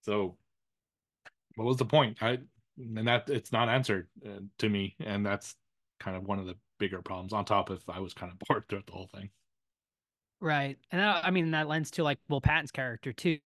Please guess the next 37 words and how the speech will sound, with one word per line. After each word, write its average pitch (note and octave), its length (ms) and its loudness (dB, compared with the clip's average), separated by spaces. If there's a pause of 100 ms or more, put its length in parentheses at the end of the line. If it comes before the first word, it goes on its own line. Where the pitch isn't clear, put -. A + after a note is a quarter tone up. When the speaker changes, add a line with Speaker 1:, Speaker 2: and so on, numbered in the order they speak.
Speaker 2:
Like, B2 320 -6
he D3+ 300 -4
ends C#3 140 0
up C3 80 0
going B2+ 240 -2
crazy C#3+ 440 -2
and B2+ 220 -6
he, C3+ 480 -8 (200)
does C3 140 -8
he G#3 80 -12
commit D4 220 -6
suicide? F4 1080 -4 (340)
Or, C#3 380 2
like, A#2+ 180 -2
is, A#2 220 -8 (120)
are D#3 100 0
we C3+ 160 2
Speaker 1:
He C3 100 4
Speaker 2:
to C#3 60 6
Speaker 1:
dies D3 260 8
of C#3 80 6
Speaker 2:
assume A#2+ 80 4
that D3 100 0
the A#2+ 140 6
Speaker 1:
exposure. A#2+ 200 6
Speaker 2:
Mothman G#2 200 4 (480)
Speaker 1:
I A2 100 -6
think B2+ 180 2
Speaker 2:
Right. E3 220 8
Speaker 1:
he A#2+ 60 2
just, G#2+ 280 2
uh, F#2+ 340 2 (360)
he's G2+ 180 -4
outside G2+ 540 2
in G#2+ 100 -2
the F#2+ 80 -2
cold G2+ 400 0